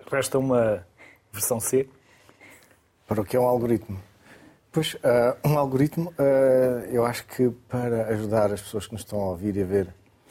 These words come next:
Speaker 2: eh, é, eh, recordar-lhes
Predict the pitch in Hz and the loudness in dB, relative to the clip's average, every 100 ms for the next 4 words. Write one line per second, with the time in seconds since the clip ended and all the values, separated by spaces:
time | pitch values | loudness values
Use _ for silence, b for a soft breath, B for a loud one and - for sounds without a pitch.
0 | B B B B _ - 113 113 113 113 | B B B B _ -2 0 4 2 2
1 | 110 _ - 120 123 127 _ - 117 113 | -4 _ -4 0 2 0 _ -6 -2 0
2 | 113 113 113 110 139 - 117 113 117 120 | 0 -2 -4 -4 -6 -2 0 2 2 -2
3 | - | -14